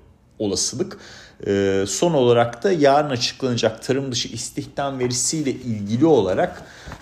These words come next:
e, bence, e, çok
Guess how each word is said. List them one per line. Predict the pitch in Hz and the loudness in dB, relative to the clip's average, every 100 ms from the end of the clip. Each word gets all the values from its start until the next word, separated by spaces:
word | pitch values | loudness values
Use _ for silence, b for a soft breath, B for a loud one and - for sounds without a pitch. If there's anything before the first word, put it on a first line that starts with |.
| - | -4
e, | 104 104 107 | -2 0 2
bence, | 147 131 107 117 165 - - | 2 2 2 0 2 0 -2
e, | 113 107 107 104 104 - _ _ _ _ _ _ _ _ _ _ _ - - _ _ - | 0 4 4 2 -2 -18 _ _ _ _ _ _ _ _ _ _ _ -20 -20 _ _ -14
çok | - 143 | -2 -2